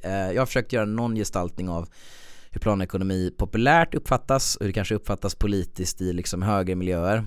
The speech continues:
Så tänkte jag väl att du får komma med lite feedback om du, eh, if it makes sense överhuvudtaget. Det första man kanske ska säga är ju att planekonomi uppfattas ju då synonymt med en partidiktatur,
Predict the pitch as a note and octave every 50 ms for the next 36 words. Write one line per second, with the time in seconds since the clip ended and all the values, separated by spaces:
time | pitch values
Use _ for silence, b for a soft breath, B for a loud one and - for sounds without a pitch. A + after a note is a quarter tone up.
0 | A2 - - G2+ F#2 - A2 G2 - G2 F2+ F#2 F2+ F2 E2+ - - G2 F#2+ F#2
1 | F#2 F2+ E2+ E2+ - - G2 F2+ E2+ E2 E2+ F#2+ F#2 - F2+ F#2 F2 F2 F2 E2+
2 | E2+ E2 E2 E2 D#2+ D#2+ E2+ - b b b b b b b b - A2+ A#2 -
3 | - A2 - A2 G#2 G#2 G2 - - - A#2 A#2+ A#2+ G2 F2+ - - F#2 F2+ G2
4 | F#2+ F2+ - - G2+ F#2+ E2+ E2+ G#2 - - B B B B B B B B B
5 | B B B B B B - - - - - - - C3 - - - - - -
6 | - - - - B2 - - - - G3+ F#3+ F#3 D#3 - D#3+ D3 C3+ C3 C3+ A#2+
7 | - B2 G#2 F#2+ F#2 F#2 F#2 F#2 F2+ F2 F2 - - - C3+ B2+ B2 A#2 A2+ G#2+
8 | - - A#2+ B2 B2+ B2+ B2+ B2 A2 B2 - - - A2 G2+ - G2 - - G2+
9 | G2 F#2 F#2+ F#2 F2+ F2 - - - - - - F#2+ G2 G2+ G#2 A2 A2 G#2+ G2+
10 | - - G#2 G2 F2+ F2 F2+ F2+ - F#2+ - A#2+ A2+ G2 F2 F#2+ - - G2 -
11 | - D#3 F3+ G3 G3+